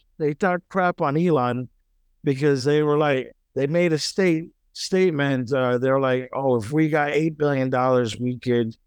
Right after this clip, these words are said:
we, I think it was a World Health. It was one of those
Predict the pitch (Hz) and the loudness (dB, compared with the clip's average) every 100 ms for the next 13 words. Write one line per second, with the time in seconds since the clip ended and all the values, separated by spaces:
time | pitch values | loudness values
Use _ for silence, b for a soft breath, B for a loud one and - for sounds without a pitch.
0 | _ 117 123 131 - 131 151 165 139 127 | _ -2 -2 -2 -4 -2 0 2 0 -2
1 | 127 - _ _ _ 139 156 165 156 151 | -6 -14 _ _ _ -4 0 2 2 2
2 | 139 139 123 143 143 151 202 180 156 131 | 2 2 2 0 0 0 2 4 4 2
3 | 117 | 0